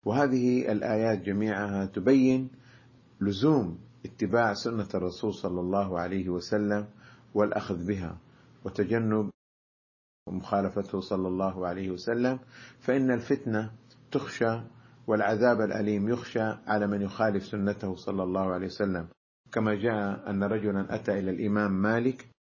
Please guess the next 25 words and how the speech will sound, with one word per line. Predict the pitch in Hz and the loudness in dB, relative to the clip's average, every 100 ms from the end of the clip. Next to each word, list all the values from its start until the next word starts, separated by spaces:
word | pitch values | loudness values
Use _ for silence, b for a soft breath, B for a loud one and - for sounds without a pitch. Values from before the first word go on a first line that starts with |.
| _ _ | _ _
وقال | 107 - 127 117 113 | -6 2 2 4 2
له: | 110 104 | 2 4
"يا | 110 117 | 4 2
إمام، | 104 107 120 127 - B B B B 131 | 2 2 0 -4 -12 B B B B 0
إني | 135 127 | 2 4
أريد | 110 117 123 104 | 4 4 4 6
أن | 120 120 117 110 - | 2 2 -2 -2 0
أحرم | 131 117 110 110 113 117 - | -2 0 2 0 -2 -8 -6
بالعمرة | 101 101 107 117 107 - 107 113 - | -2 0 0 0 0 0 -2 -2 -4
من | 107 117 120 120 120 - | -2 0 -2 -6 -8 -2
المدينة". | 120 127 127 151 95 90 - - - _ - b - | 2 4 4 2 0 -6 -12 -20 -20 _ -20 b -8
فقال | - 117 139 127 117 | -2 2 4 4 4
له | 117 110 113 113 - - - - | 0 0 -2 -4 -10 -20 -10 -4
الإمام | 98 113 113 107 101 | -2 0 2 0 2
مالك: | 113 117 123 123 - - b b b b | 2 2 0 -4 -14 -20 b b b b
"إن | 127 127 | 2 4
الرسول | 113 113 131 117 110 | 4 2 2 2 0
صلى | 113 110 | 0 0
الله | 110 117 120 110 | 2 2 2 2
عليه | 107 110 110 | 2 2 2
وسلم | 107 101 117 117 113 110 113 - - _ _ - | 0 0 -2 0 0 -2 -6 -18 -20 _ _ -2
أحرم | 117 117 107 | 0 2 2
من | 104 101 101 | 2 0 0
ذي | 104 | 0
الحليفة | 117 - 110 113 - | 0 0 0 0 -2